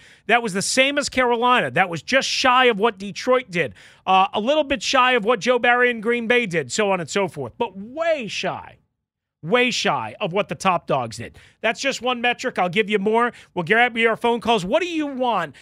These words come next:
As Joe Witt Junior says, as they build a Commanders defense, what do you want? Four three, three four? Do you want heavy blitz? Do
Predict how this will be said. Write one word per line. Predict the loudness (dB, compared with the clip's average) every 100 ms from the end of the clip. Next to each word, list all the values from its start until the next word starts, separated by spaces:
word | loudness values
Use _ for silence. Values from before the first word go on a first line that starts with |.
| -20 _ -6
As | -4
Joe | 0 2
Witt | 2 0 -2
Junior | -2 -2 0 -2
says, | 0 0
as | 0 0
they | 0
build | -2 0 2 2 2
a | 0
Commanders | 0 0 0 0 -2
defense, | -4 -2 -2 -2 0
what | 0
do |
you | 0
want? | 0 -2 -2
Four | -4 -2
three, | -2 -4
three | -2 -4
four? | -4 -4 -4
Do |
you | -4
want | -2
heavy | -2 -2
blitz? | -2 -2
Do | -4